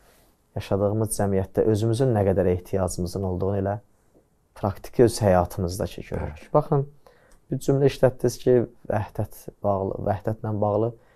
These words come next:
Speaker 1: İslam digər dinlərdən daha çox. Əslində, e, İslamın, Həzrət İslam Peyğəmbərinə nazil olan, bu ünvanda nazil olan din,
Speaker 2: Bəli.
Speaker 1: e, qədim dinlərdə nazil olmamışdı ki, məsələn, bunlar İslamı da bura çağıra.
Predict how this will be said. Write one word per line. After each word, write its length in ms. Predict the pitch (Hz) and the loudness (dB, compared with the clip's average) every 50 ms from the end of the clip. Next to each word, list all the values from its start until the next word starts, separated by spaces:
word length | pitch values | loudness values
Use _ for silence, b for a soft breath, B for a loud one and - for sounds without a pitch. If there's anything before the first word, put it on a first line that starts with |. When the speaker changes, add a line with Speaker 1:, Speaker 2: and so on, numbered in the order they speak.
| b b - | b b -12
Speaker 1:
İslam 340 | - - - 120 113 113 101 - | -8 -2 0 2 2 2 0 2
digər 380 | 117 104 101 - 107 104 98 - | 0 0 4 4 2 2 2 0
dinlərdən 640 | - 110 101 101 101 98 95 92 - 107 107 101 - | -2 -2 -2 0 -2 -2 -2 -2 -2 -4 -4 -2 -4
daha 220 | 98 95 92 101 | -4 -4 -4 -6
çox. 400 | - - - 104 110 120 127 - b b b b b b b b b b - - | -6 -6 -4 -2 -2 -2 -2 -6 b b b b b b b b b b -4 -4
Əslində, 500 | 123 - - 143 147 143 139 151 147 - - | -4 -2 0 2 2 4 6 6 6 6 4
e, 420 | - - - - - - 58 - - - | 2 0 -2 -2 -2 -2 -4 -4 -4 -6
İslamın, 500 | - - - 107 101 104 110 95 69 - - - | -4 2 6 6 6 6 4 2 0 -2 0 2
Həzrət 280 | 101 101 104 107 - | 2 4 4 2 0
İslam 260 | 104 - - 110 110 107 | 0 0 2 2 2 4
Peyğəmbərinə 540 | 110 107 104 107 104 104 107 107 107 107 107 | 4 4 4 4 2 2 2 2 2 2 2
nazil 380 | 107 104 101 101 101 107 104 101 | 4 4 2 2 2 2 2 2
olan, 240 | 98 95 98 95 - - | 2 0 -4 -6 0 4
bu 100 | 143 139 | 6 6
ünvanda 440 | 139 113 98 98 95 95 95 98 98 | 6 6 4 2 -2 -2 -2 0 2
nazil 260 | 95 90 92 95 104 | 2 2 0 0 -2
olan 180 | 104 101 101 101 - | -2 -2 -4 -2 -2
din, 140 | 131 135 139 | 0 0 0
Speaker 2:
Bəli. 140 | 82 76 67 b b b b b b b _ - - | -2 -6 -8 b b b b b b b _ -12 -6
Speaker 1:
e, 380 | - - - 104 - - - - | -4 -4 -4 -4 -6 -10 -10 0
qədim 360 | - 117 107 104 123 127 113 | 4 4 4 6 4 2 4
dinlərdə 440 | 113 117 117 113 113 110 107 117 120 | 4 4 4 6 6 4 6 6 4
nazil 360 | 120 113 113 107 110 110 117 | 4 4 2 4 6 6 6
olmamışdı 400 | 127 131 127 117 107 - - - | 6 6 2 0 -2 -6 -8 -12
ki, 240 | - - - 92 92 - _ _ _ _ _ _ _ - _ - | -10 -6 -6 -6 -6 -6 _ _ _ _ _ _ _ -20 _ -16
məsələn, 340 | - - - - 98 95 95 | -12 -8 0 0 2 2 4
bunlar 240 | 101 98 101 104 98 - | 6 8 8 8 6 2
İslamı 460 | - - - - 110 101 101 104 92 | -2 -2 4 6 8 8 8 8 8
da 120 | 95 87 | 8 8
bura 160 | 90 95 85 - | 8 4 2 0
çağıra. 440 | - - - 82 85 90 76 73 | 0 0 0 0 0 0 -2 -4